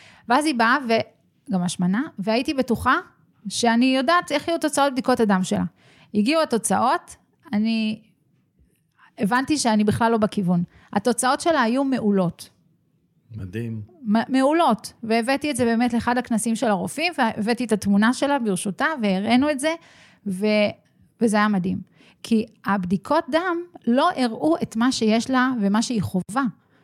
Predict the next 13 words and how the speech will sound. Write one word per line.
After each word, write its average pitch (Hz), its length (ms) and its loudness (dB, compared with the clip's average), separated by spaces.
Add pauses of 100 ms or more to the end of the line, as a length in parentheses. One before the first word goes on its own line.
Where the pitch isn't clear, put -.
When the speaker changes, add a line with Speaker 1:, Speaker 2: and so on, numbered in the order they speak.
(360)
Speaker 1:
ואז 247 400 0
פה, 254 280 2
על, 208 180 2
על 196 140 0
מה 214 120 2
נסתכל? 233 360 -2
על 190 200 2
הבדיקות? 175 600 -2 (200)
או 196 80 2
על 208 80 0
מה 202 120 0
שהיא 196 200 -2
אומרת? 185 340 0